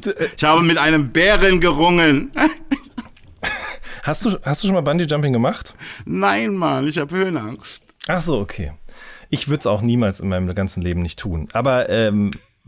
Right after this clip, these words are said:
Speaker 1: hättest du mich mit fünfzehn gefragt, hätte ich gesagt, na klar, auf jeden Fall. Aber ich glaub, so um mein, äh, meine Erwachsenwerdung herum, ähm, hab ich tatsächlich auch Höhenangst entwickelt. Ähm,
Speaker 2: Mhm.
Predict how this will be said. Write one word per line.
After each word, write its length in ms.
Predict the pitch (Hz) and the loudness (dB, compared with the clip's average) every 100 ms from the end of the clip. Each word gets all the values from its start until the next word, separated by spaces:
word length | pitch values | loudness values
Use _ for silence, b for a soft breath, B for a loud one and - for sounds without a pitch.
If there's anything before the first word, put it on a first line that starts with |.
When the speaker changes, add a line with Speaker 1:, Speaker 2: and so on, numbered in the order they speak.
| 110 | -8
Speaker 1:
hättest 220 | 120 127 | -6 -4
du 40 | 147 | -4
mich 160 | 135 | -4
mit 100 | 123 | -4
fünfzehn 380 | - 233 - 190 | -2 -2 0 -2
gefragt, 340 | 175 - 165 | -2 -2 -2
hätte 120 | 165 135 | -2 -6
ich 80 | |
gesagt, 240 | - 127 113 | -4 -4 -2
na 80 | 107 | -4
klar, 240 | - 143 | -2 -2
auf 120 | 127 - | -2 -2
jeden 140 | 92 | -4
Fall. 380 | - 160 131 175 - B B B | -2 0 0 0 -2 B B B
Aber 400 | 131 156 202 214 | -2 0 0 0
ich 180 | 151 143 | -4 -6
glaub, 160 | 160 165 | -4 -2
so 140 | 165 | -2
um 320 | 156 180 185 | 0 2 2
mein, 400 | 170 151 156 151 | 2 0 0 -2
äh, 320 | - 135 131 123 | -2 0 0 0
meine 180 | 127 | 0
Erwachsenwerdung 760 | 135 117 135 - 143 127 135 135 | 0 -2 -4 -4 -4 0 0 0
herum, 440 | 117 113 123 165 - B B B | -2 0 0 0 -4 B B B
ähm, 720 | 123 131 127 123 120 120 120 127 - - _ _ | -2 0 2 0 0 0 -2 -4 -14 -18 _ _
hab 180 | - 113 | -10 -8
ich 160 | 151 - | -10 -8
tatsächlich 440 | - 107 - 117 | -6 -6 -6 -6
auch 160 | 120 - | -6 -2
Höhenangst 420 | 196 - 90 - | -4 -2 -6 -8
entwickelt. 560 | 80 82 85 85 80 - b b b - | -12 -10 -10 -10 -12 -14 b b b -6
Ähm, 480 | 113 104 104 104 101 | -2 2 2 2 2
Speaker 2:
Mhm. 120 | 107 | 0